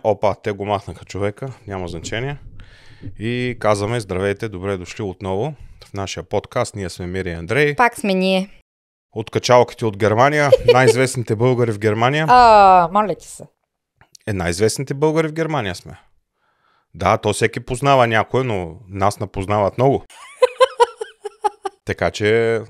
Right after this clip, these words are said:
Speaker 1: време е така да ви за-, да започнем да ви се представяме. Ние сме Мири и Андрей, най-известните българи в Германия.
Speaker 2: <laughs> Добре.
Speaker 1: Съгласна ли си?
Speaker 2: Ами, щом казваш.
Speaker 1: Добре, за какво ще си говорим? Чакай.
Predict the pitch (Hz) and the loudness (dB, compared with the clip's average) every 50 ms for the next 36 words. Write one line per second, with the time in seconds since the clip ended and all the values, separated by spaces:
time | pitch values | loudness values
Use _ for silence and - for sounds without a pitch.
0 | - _ - - - 107 104 - - 110 110 113 120 123 135 135 127 127 123 - | -18 _ -20 -18 -16 -16 -14 -14 -8 0 4 4 6 6 6 4 2 0 0 0
1 | 131 127 139 139 135 127 - - 117 110 - 92 107 120 110 107 104 - 113 113 | 0 2 2 2 0 0 -2 -4 -6 -6 -8 -8 -6 -4 -2 -2 0 2 2 2
2 | - - 120 113 107 101 101 95 - - 92 - 95 - - - 113 120 127 127 | 2 0 -2 -2 0 0 0 -2 -4 -8 -8 -8 -8 -4 0 2 2 4 2 2
3 | 127 113 110 107 107 - - 110 101 104 104 104 101 101 95 92 95 107 123 127 | 0 -4 -4 -4 -6 -6 -6 -6 -6 -4 -2 -2 -2 -2 -4 -2 0 0 0 0
4 | 117 104 101 98 98 98 98 104 - - 104 - - 87 92 95 101 107 107 104 | 0 -2 -4 -4 -4 -4 -4 -6 -6 -8 -16 -16 -12 -6 -4 -4 -2 -2 -2 -4
5 | 101 95 90 85 82 87 85 82 78 - - - - - 240 - - - 1077 - | -4 -6 -8 -8 -8 -6 -8 -6 -6 -6 -4 0 0 0 0 0 -4 -10 -12 -14
6 | - - - - - - 294 - - - - 466 466 453 466 - - 403 403 403 | -14 -14 -16 -18 -18 -18 -18 -20 -10 0 4 6 6 6 4 0 -4 -6 -6 -4
7 | _ - 359 392 381 - 294 302 285 277 262 262 277 277 _ _ _ _ _ _ | _ -6 -4 -4 -4 -4 -4 0 0 2 2 0 -2 -4 _ _ _ _ _ _
8 | _ _ - - - 95 87 95 107 113 - 151 131 98 87 - - - - - | _ _ -12 -10 -6 0 2 2 2 2 0 -4 -4 -4 -6 -8 -12 -18 -18 -16
9 | - - 226 240 262 240 - - - 247 247 254 254 - 220 202 214 214 214 226 | -12 -8 -6 -4 -4 -6 -2 4 4 4 4 4 2 0 2 4 4 2 2 2
10 | 240 262 269 330 - 370 - - - - - - - _ - 95 90 82 92 98 | 2 2 2 0 -2 -4 -4 -6 -14 -18 -20 -20 -20 _ -10 -8 -4 0 2 2
11 | 104 101 - - 98 95 95 - - 107 104 - - 135 123 123 120 123 127 123 | 2 2 -2 -8 -10 -10 -8 -6 -4 -4 -2 -2 -4 -6 -4 -2 0 2 2 2
12 | 113 - - - 117 - - 92 | 0 0 2 2 2 2 2 -2